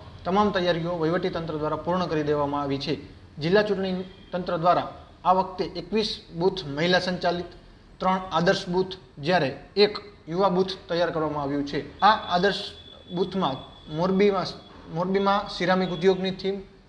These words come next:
ટંકારામાં ગ્રામ્ય વિસ્તારોની ઝાંખી કરાવતી થીમ, જ્યારે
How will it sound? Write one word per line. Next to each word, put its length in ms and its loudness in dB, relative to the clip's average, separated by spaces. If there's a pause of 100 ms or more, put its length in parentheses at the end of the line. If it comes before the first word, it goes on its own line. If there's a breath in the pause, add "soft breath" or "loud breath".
ટંકારામાં 520 -2
ગ્રામ્ય 300 2
વિસ્તારોની 580 -2
ઝાંખી 260 -2
કરાવતી 380 -2
થીમ, 300 -4 (340)
જ્યારે 280 2